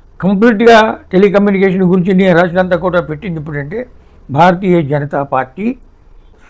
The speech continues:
భారతీయ జనతా పార్టీ నేను పెట్టింది. అప్పుడు అద్వానీ గారు నన్ను పిలిచి, "నువ్వు ఇంత రాస్తున్నావు, ఎంత చదివావు, మేము దా-, మా మేనిఫెస్టోలో పెట్టాం, ఏమేం చేయాలన్నారు." అంటే మన ప్రధానమంత్రి గారు అటల్ బిహారీ వాజ్పేయి గారు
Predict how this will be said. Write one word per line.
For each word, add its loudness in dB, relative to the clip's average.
భారతీయ 0
జనతా -2
పార్టీ -4
నేను -2
పెట్టింది. -10
అప్పుడు 0
అద్వానీ 0
గారు 0
నన్ను -4
పిలిచి, -6
"నువ్వు 0
ఇంత -4
రాస్తున్నావు, -2
ఎంత -2
చదివావు, 0
మేము -4
దా-, -2
మా -2
మేనిఫెస్టోలో -10
పెట్టాం, -12
ఏమేం 4
చేయాలన్నారు." -6
అంటే -4
మన -4
ప్రధానమంత్రి 0
గారు 0
అటల్ -2
బిహారీ 4
వాజ్పేయి 0
గారు -6